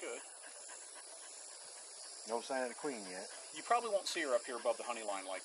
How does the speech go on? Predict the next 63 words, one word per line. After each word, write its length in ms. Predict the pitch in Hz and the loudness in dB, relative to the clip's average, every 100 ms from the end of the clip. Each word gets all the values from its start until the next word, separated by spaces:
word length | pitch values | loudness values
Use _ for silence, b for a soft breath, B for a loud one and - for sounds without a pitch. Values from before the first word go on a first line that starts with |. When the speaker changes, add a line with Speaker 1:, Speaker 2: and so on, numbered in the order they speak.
| 92 | -4
Speaker 1:
this. 100 | 92 | 2
Speaker 2:
No. 120 | 98 90 85 - 104 | 4 2 0 -4 4
Uh, 320 | 104 113 98 98 | 6 8 6 12
well, 120 | 117 110 | 12 12
I, 100 | 110 - | 12 8
sometimes 400 | - 127 131 120 104 | 2 6 10 10 8
you 40 | 98 | 2
do, 160 | 110 | 2
sometimes 400 | 101 110 113 196 | 2 2 4 4
you, 80 | 190 208 | 2 6
like 160 | 214 214 | 10 10
Speaker 1:
Yeah, 20 | |
Speaker 2:
I 80 | 214 | 8
said. 160 | 226 | 8
Speaker 1:
yeah. 320 | 202 202 - | 8 8 6
It's 140 | 202 190 | 6 6
a, 80 | 147 196 | 4 2
it's 160 | 208 | 2
a 80 | 156 | 2
rarity, 320 | 131 120 117 113 | 4 2 2 2
though, 160 | 117 - | 0 0
'cause 220 | 113 - | -4 -4
there's 220 | 139 135 | -4 0
no 60 | 143 | 0
reason 240 | 135 127 127 | 0 -2 -2
for 100 | 123 | -2
her 80 | - | -2
to 60 | 120 | -4
be 140 | 123 | -6
here. 140 | 110 95 | -4 -6
She's, 320 | - 131 - | -6 -6 4
Speaker 2:
No, 140 | 101 95 | 6 6
Speaker 1:
she's 220 | - 101 | 2 0
Speaker 2:
she's 80 | 143 | 4
Speaker 1:
gonna 140 | 107 | 6
be 20 | 110 | 6
Speaker 2:
down 60 | |
there 100 | 98 | 6
Speaker 1:
laying. 200 | 95 92 - - - - - | 4 -2 -6 -8 -10 -6 -2
Next, 220 | 110 - 123 113 | -2 -2 -8 -6
next 220 | 107 - | -6 -2
frame. 160 | 127 175 - - - - - - | -2 -2 -6 -10 -10 -10 -10 0
Speaker 2:
Making 260 | 113 120 107 | 2 2 0
them 140 | 101 | 4
babies. 220 | 101 113 127 | 6 6 8
Speaker 1:
See 40 | |
why 120 | 117 | 4
we 80 | 120 | 4
leave 100 | 117 | -2
the 80 | - | -4
tool 240 | 147 143 - | -4 2 2
up, 100 | - | 2
so 140 | - | -2
you're 80 | 113 | -6
not 80 | - | -4
reaching 240 | - - 110 | -6 -6 -2
all 80 | 107 | -2
over 140 | 107 | -2
the 100 | 110 | -4
place 220 | 120 113 - | -6 -4 -4
all 80 | 104 | -6
the 100 | - | -6
time. 220 | 110 98 | -6 -6